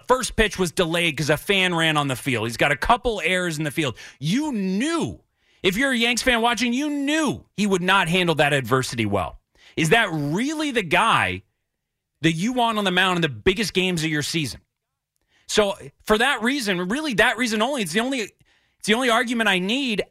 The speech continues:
I am not optimistic about the Yankees' postseason playoff roster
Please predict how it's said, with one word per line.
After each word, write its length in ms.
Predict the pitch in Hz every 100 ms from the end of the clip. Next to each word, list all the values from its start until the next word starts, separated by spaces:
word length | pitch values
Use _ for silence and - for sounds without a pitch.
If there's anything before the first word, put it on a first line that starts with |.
| -
I 200 | 185 277
am 360 | 254 185 165 180
not 320 | 247 285 -
optimistic 560 | 185 - 170 170 175
about 140 | 156 156
the 80 | 165
Yankees' 320 | 175 175 147
postseason 580 | - 190 202 196 170 160
playoff 380 | 190 175 160
roster 560 | 139 185 269 - 113